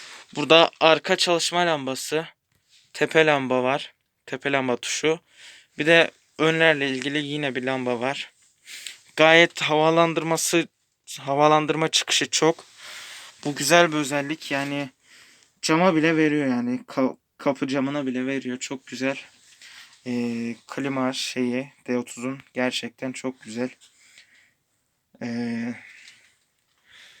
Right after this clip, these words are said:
şöyle üstte güneşliğimiz var. Bir de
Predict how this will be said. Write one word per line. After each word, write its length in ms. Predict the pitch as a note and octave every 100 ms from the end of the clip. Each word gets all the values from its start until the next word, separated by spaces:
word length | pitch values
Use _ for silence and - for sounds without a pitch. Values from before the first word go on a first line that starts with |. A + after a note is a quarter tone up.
| _ _
şöyle 400 | - C3+ C3+ C3 - _
üstte 540 | C#3 - - C3+ C3+ - - - - - - - - _ _ _ - - - - _ _ - _ _ _ _ -
güneşliğimiz 760 | D3+ D3 - C#3 D3 C#3+ B2+
var. 260 | C3+ E3+ - _ - - - - - -
Bir 120 | D3
de 260 | E3+ F3+